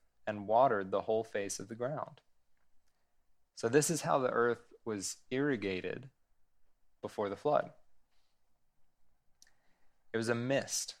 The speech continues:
or a fog or a vapor. Some people try to turn this word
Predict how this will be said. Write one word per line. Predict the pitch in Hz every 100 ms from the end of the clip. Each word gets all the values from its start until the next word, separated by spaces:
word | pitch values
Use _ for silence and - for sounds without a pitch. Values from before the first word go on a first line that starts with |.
| _ _ - _ _ _ -
or | 110 107 104 104 -
a | 110
fog | 98 - - 127 107 67 - 147 _ _ -
or | 104
a | 101
vapor. | 90 110 113 - - - - _ _ _ _ _ _ - - _ -
Some | - 151
people | 156 147 143 135 120
try | - 131
to | 123 120 113 113 120 _ - _
turn | - 131 127
this | 123 110 -
word | 113 113 113 113 107